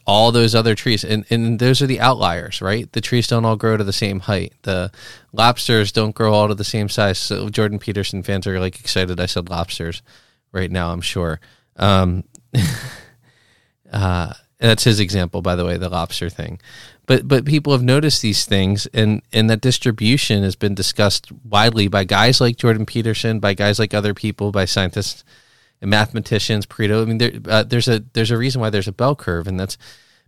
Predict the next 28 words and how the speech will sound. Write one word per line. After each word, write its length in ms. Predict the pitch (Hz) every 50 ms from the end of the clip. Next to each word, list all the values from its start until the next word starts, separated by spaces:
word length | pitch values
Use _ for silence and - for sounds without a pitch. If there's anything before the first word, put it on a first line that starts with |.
| _ -
because 280 | 117 - 135 117 113
at 80 | 113 -
the 80 | 113
extremes, 960 | 104 - - - - - - 127 147 160 143 117 104 101 104 101 - - - - _ _ _ _ _ _ _
there's 240 | - 110 107 101 -
less 180 | 113 107 - -
people 500 | - 113 113 107 - 104 98 98 95 - _ _
at, 260 | - 107 101 - - _ _ _ -
at 140 | 107 107 -
both 220 | - 110 107 -
extremes 720 | 98 - - - - - 117 107 95 90 87 87 - - _ _ _ _ _ _ _ _ _ _ _ _ _
for 160 | _ - 101
stuff. 480 | - - - 98 85 82 90 - - - _ _ _ _ _ _ -
Um, 460 | - 95 95 90 85 82 82 90 - _ _ _ _ _ _ _ _ _ _ _ _ _ _ _ _ _ _ _ _ _ _ _ _ _ _ _ _ _ _ _ _ _ _ _ _ _ _ _ _ _ _ _ _ _ _ _ _ _ -
but 240 | 123 113 107 - -
the 80 | 107
ones 260 | 107 113 110 110 - 117
at 140 | 104 -
the, 260 | - 107 104 98 - -
at 100 | - 98
the 100 | - 104
high 220 | - - 120 123 117
end 240 | 101 101 95 98 -
get, 140 | 98 -
have 180 | - 107 101 95
a 40 | 104
lot 240 | 95 101 104 90 -
more, 260 | 101 87 76 - -